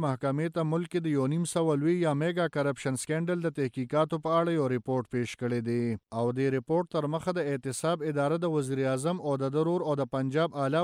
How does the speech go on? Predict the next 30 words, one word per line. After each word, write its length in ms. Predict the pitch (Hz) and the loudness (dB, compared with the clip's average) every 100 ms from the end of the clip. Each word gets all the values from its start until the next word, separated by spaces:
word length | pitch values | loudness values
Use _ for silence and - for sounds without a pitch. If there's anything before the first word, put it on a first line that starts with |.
| 170 | 2
وزیر 240 | 143 165 160 | 0 -2 -2
خلاف 340 | 156 160 160 151 | 0 0 0 0
لاهور 320 | 139 139 170 | 2 2 -2
کې 160 | 180 160 | -2 0
د 60 | 147 | 0
یو 100 | 127 | 0
سړک 280 | - 156 165 | 0 -2 -2
جوړولو 420 | 151 135 135 165 170 | 0 2 2 0 -2
په 120 | 147 143 | -2 -2
سر 140 | 160 156 | -4 -2
قومي 240 | 135 160 170 | -2 -2 -2
خزانې 440 | 156 143 147 165 | 0 0 -2 -4
ته 120 | 175 147 | -4 -2
کروڑونو 440 | 135 135 180 185 | 0 0 0 -2
روپۍ 240 | 151 160 165 143 | -2 -2 -2 -2
زیان 240 | 165 165 | -2 -2
رسولو 420 | 139 - 135 180 175 | -2 -2 -2 -2 -2
په 120 | 147 - | -4 -2
سر 160 | 156 143 | -4 -2
پلټنې 480 | 127 120 131 123 120 123 | -2 -2 -2 -2 -2 -2
کوي. 340 | 120 120 120 117 104 - 117 | -2 -2 -2 -4 -6 -4 -2
ریپورت 380 | 110 131 131 123 | 0 0 2 0
زیاتوي 400 | 127 120 123 135 | 0 0 -2 -2
چې 100 | 143 135 | -2 -2
د 100 | 127 | 0
اعتصاب 520 | 120 123 - 139 127 135 | -2 -2 0 0 0 0
اداره 260 | 127 127 143 | 0 0 2
د 100 | 135 | 0
وزیر 260 | 127 123 123 | 0 0 2
اعظم 320 | 120 120 151 | 2 0 -2